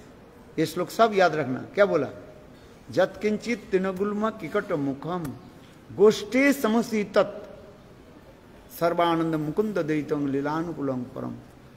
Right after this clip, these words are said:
शास्त्रेर्व स्फुटमित निष्ठितं जानच ब्रह्मादि सस्प्रीण मोदियंत अबंधते।" ओहो,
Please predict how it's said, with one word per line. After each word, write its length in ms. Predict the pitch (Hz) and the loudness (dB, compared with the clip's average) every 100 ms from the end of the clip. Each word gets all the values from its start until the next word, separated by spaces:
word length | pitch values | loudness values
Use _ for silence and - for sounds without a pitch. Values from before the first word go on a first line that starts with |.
| - - - - - | -20 -20 -20 -16 -4
शास्त्रेर्व 680 | 165 185 - 247 254 202 175 | -2 -2 0 2 2 4 2
स्फुटमित 540 | - 160 165 170 160 | 2 -6 -4 -4 -2
निष्ठितं 640 | 156 151 - - - 139 | -2 -4 -6 -4 0 0
जानच 280 | 131 131 127 | 0 0 -2
ब्रह्मादि 720 | 131 113 147 160 156 143 139 135 | -4 -4 -4 -2 -2 -2 -4 -4
सस्प्रीण 640 | - 131 - 135 151 143 127 - - - | -6 -12 -10 -8 -6 -6 -10 -16 -18 -6
मोदियंत 560 | 127 135 143 180 202 208 | -4 -2 -2 -4 -4 -4
अबंधते।" 640 | 202 214 214 214 214 131 - - - - - - - - - - - - | -4 -4 -4 -6 -8 -14 -16 -10 -6 -6 -10 -20 -20 -20 -20 -20 -20 0
ओहो, 520 | 202 220 226 226 - | 8 12 12 10 -2